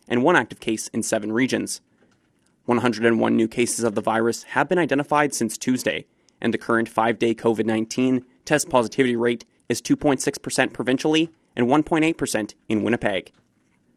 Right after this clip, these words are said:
A twenty-six-year-old woman was arrested last week following the report of a break-and-enter at a Portage business. Portage La Prairie R C M P were called at approximately eleven A M on August fifth regarding a break-and-enter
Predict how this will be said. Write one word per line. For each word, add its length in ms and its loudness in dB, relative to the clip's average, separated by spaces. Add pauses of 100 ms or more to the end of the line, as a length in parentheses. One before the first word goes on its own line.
(320)
A 60 0
twenty-six-year-old 800 2
woman 440 2
was 140 -2
arrested 400 0
last 300 -4
week 240 -2 (140)
following 360 4
the 100 4
report 440 2
of 60 0
a 40 2
break-and-enter 680 -2
at 80 2
a 40 -4
Portage 400 -2
business. 460 0 (600)
Portage 320 2
La 60 0
Prairie 320 2
R 160 0
C 160 -2
M 80 0
P 180 -4
were 160 -2
called 420 2
at 100 0
approximately 520 0
eleven 300 0
A 120 0
M 240 2 (200)
on 100 0
August 400 -2
fifth 260 0 (280)
regarding 360 2
a 60 2
break-and-enter 680 0